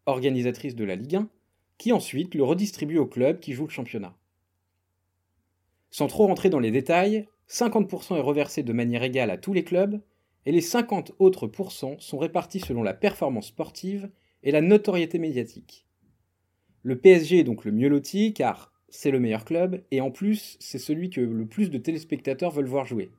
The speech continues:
Pour les clubs, c'est une manne financière gigantesque,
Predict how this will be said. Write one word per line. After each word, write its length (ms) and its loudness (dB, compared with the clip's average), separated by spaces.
Pour 160 4
les 100 6
clubs, 460 4
c'est 260 -6
une 60 -2
manne 200 -2
financière 600 -2
gigantesque, 840 -4